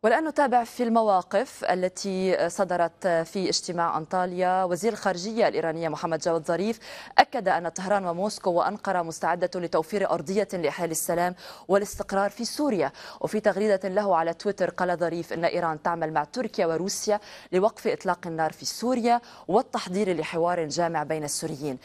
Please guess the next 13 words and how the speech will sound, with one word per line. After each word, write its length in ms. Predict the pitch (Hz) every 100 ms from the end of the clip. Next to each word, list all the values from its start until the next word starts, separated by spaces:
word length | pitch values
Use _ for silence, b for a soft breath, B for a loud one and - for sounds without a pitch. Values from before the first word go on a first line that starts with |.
| B B
واستغرب 540 | - 175 - 220 180 151
اتهام 400 | 131 - 185 175
السعودية 640 | 156 - 170 170 196 196
لإيران 420 | 175 202 202 165
بتهديد 380 | 156 170 160 175
الاستقرار 680 | 156 - 170 185 190 214 226 B B -
بينما 360 | 170 185 165
تدعم 360 | 165 208 170 156
الإرهابيين 640 | 147 160 170 165 156 220
وتخوض 420 | 185 160 - 190 165
الحرب 400 | - 233 202 156
على 160 | 156
اليمن 360 | 151 180 190